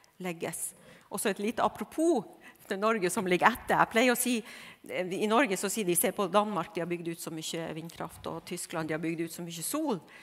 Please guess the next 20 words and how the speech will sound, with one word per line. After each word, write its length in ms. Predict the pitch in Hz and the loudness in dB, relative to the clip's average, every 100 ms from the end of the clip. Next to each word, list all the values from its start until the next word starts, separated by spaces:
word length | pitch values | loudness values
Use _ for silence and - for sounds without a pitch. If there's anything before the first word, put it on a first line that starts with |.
| - _ | -20 _
Men 120 | 208 | 2
jag 120 | 220 | 2
syns 260 | - 339 - | 4 0 0
ju 80 | 202 | 4
Danmark 460 | 202 254 208 160 | 6 6 2 0
borde 200 | 185 180 | -2 -2
se 160 | 190 190 | 2 0
på 120 | 196 | 0
Norge 320 | 208 254 214 | 2 2 2
och 80 | 170 | -2
bygga 220 | 185 185 | -2 -2
ut 140 | 180 - | -2 -4
lite 120 | 170 | -2
mer 160 | 202 | 2
vannkraft 580 | 185 185 269 - 196 - | 4 2 0 0 0 -2
och 80 | 180 | -6
kanske 220 | 180 180 | -4 -4
bygga 260 | 180 208 202 | -4 -2 0
någon 160 | 170 | -2
fjäll. 340 | 196 285 320 | 0 2 2